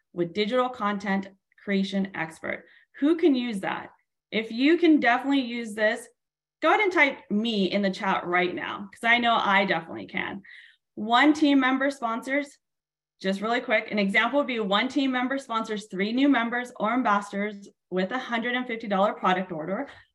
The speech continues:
or each team member sponsors one new member or ambassador with a hundred and fifty dollar product order. So your team total just needs to be three to qualify.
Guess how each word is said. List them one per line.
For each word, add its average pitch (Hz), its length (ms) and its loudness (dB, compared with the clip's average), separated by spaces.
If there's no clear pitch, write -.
or 262 460 6
each 254 300 -6
team 247 220 -2
member 220 280 0
sponsors 196 640 0
one 208 340 2
new 233 180 -2
member 208 640 0
or 190 200 0
ambassador 185 440 -2
with 185 140 -6
a 180 80 -8
hundred 190 280 -2
and 190 120 0
fifty 185 180 -6
dollar 170 240 -2
product 170 380 -8
order. - 380 -10
So 185 320 0
your 214 400 2
team 262 320 -2
total 233 340 -4
just 214 240 -6
needs 202 200 -6
to 214 80 -8
be 185 300 -2
three 254 600 -2
to 277 160 -6
qualify. 196 600 -4